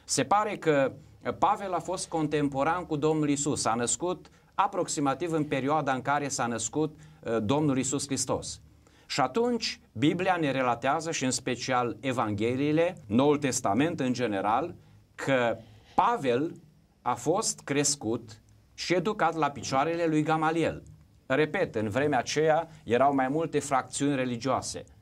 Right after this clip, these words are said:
Erau cărturarii, erau fariseii, erau irodianii, erau ziloții, dar în special partida care s-a impus, să zicem, prin multe controverse între ei și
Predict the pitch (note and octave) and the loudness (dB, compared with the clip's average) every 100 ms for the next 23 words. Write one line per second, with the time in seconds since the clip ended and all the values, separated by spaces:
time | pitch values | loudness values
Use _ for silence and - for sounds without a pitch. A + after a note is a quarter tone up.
0 | - _ - - A#2 C#3 D3+ C3 A2+ - | -20 _ -20 0 4 6 4 0 -6 -16
1 | - B2+ - A2+ G2+ B2+ C3 C3 C3 - | -4 -4 -2 -2 2 2 0 -4 -10 -18
2 | - - A#2+ C#3+ C3 B2+ A2 G2+ - A#2 | -20 -2 2 4 2 0 -2 -2 0 2
3 | A#2 A#2+ B2 G#2 - - - - - A#2 | 2 0 -2 -6 -12 -20 -20 -20 -6 0
4 | C3+ C3+ C3 C#3 B2+ G#2+ G2+ G2 A2 A2+ | 4 4 4 4 2 2 0 0 -2 -4
5 | G#2+ - - B2 C3 B2 G2+ B2 A#2+ F#2+ | -8 -12 -2 2 4 2 2 2 2 0
6 | F#2+ - C#3+ D#3 - - - _ - G2+ | -2 0 0 -2 -10 -20 -20 _ -10 2
7 | C#3+ D3+ - G3+ B3 - G#3+ E3+ - G3 | 4 4 0 0 0 -2 -6 -6 -2 0
8 | B2 G2+ G2+ - B2+ B2+ - G#3 F#3+ E3+ | 0 -2 -8 -4 0 0 -2 -4 -2 -2
9 | D3+ C#3+ C3+ B2+ C#3 A#2+ - C#3+ C#3 D3 | 0 0 0 -2 -2 -2 2 2 2 -2
10 | G#3+ - A#2 G2+ G#2+ - G2+ G#2 A2+ - | -4 0 0 0 -4 -2 0 -2 -4 -10
11 | - - - - C#3 C#3+ E3+ A#3+ A#3+ G#3 | -20 -20 -10 0 4 4 4 2 2 0
12 | E3+ D#3 C#3 B2+ F3 D#3+ D#3+ C#3+ C3+ - | 0 0 0 0 0 0 0 0 -2 -12
13 | - - F#3 G3+ - C#3 C3 C#3+ A#2+ - | -10 0 0 0 0 2 4 4 2 -2
14 | A2+ G#2+ | -2 -4